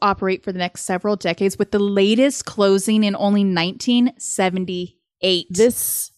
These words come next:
Speaker 2: blows my mind.
Speaker 1: Nineteen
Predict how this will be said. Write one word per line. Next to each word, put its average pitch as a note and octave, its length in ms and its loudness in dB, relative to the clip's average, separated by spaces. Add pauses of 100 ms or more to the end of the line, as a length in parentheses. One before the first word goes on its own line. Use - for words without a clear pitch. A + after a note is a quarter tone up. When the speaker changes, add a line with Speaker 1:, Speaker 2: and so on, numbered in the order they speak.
(140)
Speaker 2:
blows F3 760 4 (500)
my D#3+ 320 0
mind. C#3 1120 -4 (1400)
Speaker 1:
Nineteen G#3+ 800 0